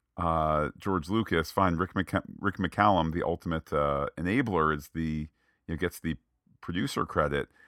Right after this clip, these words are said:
but kind of at what point are there so many changes being made that it starts to add up and add up and add up? And I think that you're starting to suggest that, "Okay, fine, continuity stuff.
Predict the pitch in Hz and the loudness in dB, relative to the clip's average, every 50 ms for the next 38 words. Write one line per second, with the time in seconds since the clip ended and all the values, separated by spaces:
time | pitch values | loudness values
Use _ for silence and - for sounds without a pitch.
0 | - _ _ _ _ - 98 85 - - 120 104 95 - - - _ _ _ _ | -20 _ _ _ _ 2 2 2 2 0 0 0 0 -4 -8 -16 _ _ _ _
1 | _ _ _ _ _ _ _ _ _ _ _ _ _ _ _ _ _ - 90 - | _ _ _ _ _ _ _ _ _ _ _ _ _ _ _ _ _ -14 -14 -14
2 | - - - 123 131 123 139 147 160 160 - - - 156 151 135 107 98 95 - | 0 8 10 10 10 10 6 2 2 2 0 -2 0 2 4 4 4 2 0 -4
3 | - _ - 107 113 101 107 104 - - - 131 120 117 117 117 117 107 90 - | -4 _ 4 4 4 6 4 2 2 2 4 4 4 4 4 2 2 0 0 0
4 | - 110 110 110 101 101 101 95 82 - 104 101 92 87 90 98 98 95 85 82 | 0 0 2 0 0 0 -2 -2 0 0 0 2 2 2 2 4 4 4 4 2
5 | 82 76 73 - - - - _ _ - 92 90 82 - - - 95 95 92 - | 0 -2 -4 -10 -16 -20 -20 _ _ 0 0 0 0 0 6 6 8 8 6 2
6 | - - 95 - - 87 87 85 82 87 85 85 - - 80 80 - 73 80 76 | -2 -4 -2 0 4 6 6 6 8 6 4 4 2 -4 -6 -4 0 0 2 2
7 | 80 78 - 80 78 78 76 73 71 95 113 113 - 80 76 78 - 92 87 - | 2 2 0 -2 -2 -2 -2 2 6 6 6 6 6 2 -2 -2 -2 -4 -4 -4
8 | 78 76 78 92 95 - - - 85 82 82 80 78 - - 82 80 80 73 71 | -4 -2 0 0 -2 0 2 4 4 4 4 2 -2 -4 -2 -2 0 0 -2 -4
9 | - _ - - _ _ _ _ _ _ _ - - 113 110 101 87 104 101 95 | -8 _ -20 -20 _ _ _ _ _ _ _ -6 -4 -2 -2 0 4 6 6 6
10 | 95 - - - - 90 87 80 - _ _ _ _ _ _ _ _ _ _ _ | 6 2 -6 -10 -4 -2 -2 -2 -2 _ _ _ _ _ _ _ _ _ _ _
11 | _ _ _ _ _ _ _ - 107 - 107 92 - - 107 92 87 82 - - | _ _ _ _ _ _ _ -6 0 2 2 2 6 6 6 6 6 2 0 2
12 | 131 131 98 110 110 110 107 110 95 90 82 - - 90 82 80 78 76 - - | 4 4 4 4 4 4 4 4 2 0 -2 -2 0 2 4 4 4 2 -2 -8
13 | - | -20